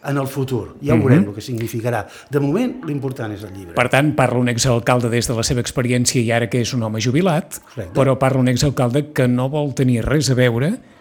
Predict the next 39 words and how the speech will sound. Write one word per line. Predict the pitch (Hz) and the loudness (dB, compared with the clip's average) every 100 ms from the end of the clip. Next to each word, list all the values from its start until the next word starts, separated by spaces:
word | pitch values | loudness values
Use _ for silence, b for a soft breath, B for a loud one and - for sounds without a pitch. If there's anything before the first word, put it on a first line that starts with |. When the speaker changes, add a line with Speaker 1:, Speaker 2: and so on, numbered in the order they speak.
| - | -8
Speaker 1:
Mhm. | 113 | -4
Speaker 2:
una | 120 | -2
vegada | 117 113 110 | 0 2 2
més, | 117 175 - - | 2 2 0 -2
amb | - 123 | -4 -2
carreres | 110 120 120 | 0 0 -2
polítiques | - 120 151 170 156 175 165 127 | -4 -4 -4 -4 -4 -2 0 0
i | |
amb | 113 110 | -2 -2
objectius | 113 117 123 127 120 | -4 -4 -2 -2 -2
polítics | 131 143 165 160 | -2 -4 -2 0
ni | 139 | 0
res | 120 151 139 | 2 2 2
de | 156 | 0
tot | 147 | 0
això. | 139 110 - | 0 0 -2
Speaker 1:
No, | 143 180 175 | -2 0 0
és | 170 | 0
que | 180 156 - B B B - | -2 -4 -8 B B B -6
ara | 151 214 | -2 0
jo, | 165 185 - | -2 -4 -4
hi | 139 151 | -2 0
ha | |
una, | 160 175 | 0 0
hi | 160 | -2
ha | |
una | 180 | -4
cosa | 170 185 | -4 -6
curiosa. | 156 139 135 139 | -6 -4 -2 -2
Jo | |
m'he | 185 | -4
sentit | 180 147 156 139 | -4 -4 -6 -6
útil | 160 131 107 | -6 -6 -6
com | 113 | -12
a | 107 | -14
exalcalde | - 107 113 107 110 | -12 -12 -10 -10 -10
fent | 110 | -10
el | 104 | -12
llibre. | 98 98 98 | -12 -16 -18